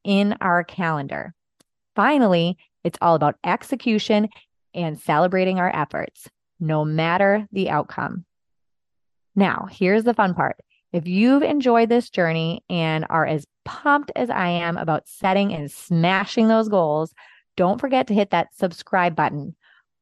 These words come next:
Oh, and while you're at it, why not drop a rating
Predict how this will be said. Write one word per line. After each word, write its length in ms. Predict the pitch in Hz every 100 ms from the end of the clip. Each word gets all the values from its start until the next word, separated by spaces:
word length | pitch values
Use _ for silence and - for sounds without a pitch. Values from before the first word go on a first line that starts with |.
| _ -
Oh, 360 | 190 147 - -
and 280 | 180 170
while 200 | 165 160
you're 200 | 185 285
at 220 | 285 240 185
it, 200 | 185 - _ _ -
why 200 | 170 226
not 200 | 233 -
drop 260 | 170 175
a 60 | 269
rating 440 | 277 196 196 240